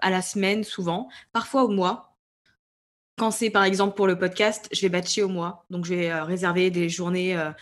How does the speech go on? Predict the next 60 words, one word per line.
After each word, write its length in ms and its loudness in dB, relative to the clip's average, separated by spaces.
des 80 0
demi-journées 560 2
plutôt 400 -6
dans 160 0
la 100 2
semaine 420 0
où 60 -4
je 60 -4
vais 80 4
écrire 260 -2
tous 120 -6
les 80 4
scripts 520 -2
ou 80 2
alors, 280 4
euh, 360 2
où 60 -4
je 100 0
vais 60 8
enregistrer 540 4
tous 100 -2
les 160 -2
épisodes, 380 0
où 60 0
je 80 2
vais 60 0
faire 180 -2
toutes 160 -8
mes 160 2
interviews. 520 0
J'essaye 320 2
de 100 2
tout 300 0
regrouper 420 2
à 60 4
chaque 200 -4
fois, 520 -2
euh, 420 -2
et 140 -2
pour 180 -4
être 140 -4
tranquille. 380 -4
Après, 120 0
il 40 4
y 40 6
a 40 4
d'autres 280 0
choses 240 0
que 100 -2
je 80 -6
fais 80 2
à 20 4
la 100 2
semaine, 460 -2
genre 140 -2
les 100 -2
publications 440 -4
Instagram 420 -2
par 120 -6
exemple. 440 -6